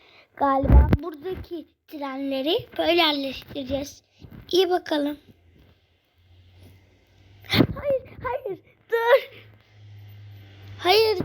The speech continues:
dur. Gel buraya. Ih.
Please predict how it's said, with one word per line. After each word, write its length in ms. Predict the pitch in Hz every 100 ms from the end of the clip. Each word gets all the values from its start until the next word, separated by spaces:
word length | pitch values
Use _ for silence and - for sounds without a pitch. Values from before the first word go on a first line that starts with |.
| -
dur. 300 | 427 453 415 - - - - - - _ _
Gel 280 | 359 381 392
buraya. 420 | 370 415 370 302 - _ _ _ _ _ _ _ _ _ _ _ _ _
Ih. 260 | - 440